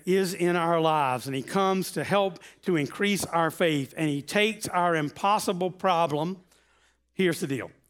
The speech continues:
Here's the formula. An impossible problem plus an omnipotent God, all-powerful God, equals a certain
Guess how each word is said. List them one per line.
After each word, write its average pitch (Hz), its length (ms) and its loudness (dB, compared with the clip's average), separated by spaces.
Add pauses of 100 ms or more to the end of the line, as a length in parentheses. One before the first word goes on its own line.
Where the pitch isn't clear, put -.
(220)
Here's 165 160 0
the 131 80 -6
formula. 123 480 -4 (200)
An 170 140 2
impossible 196 640 2
problem 147 580 0 (640)
plus 190 680 2 (380)
an 190 140 4
omnipotent 190 800 2
God, 160 540 2 (600)
all-powerful 185 800 2
God, 120 420 -4 (440)
equals 165 580 0 (340)
a 151 80 0
certain 180 640 0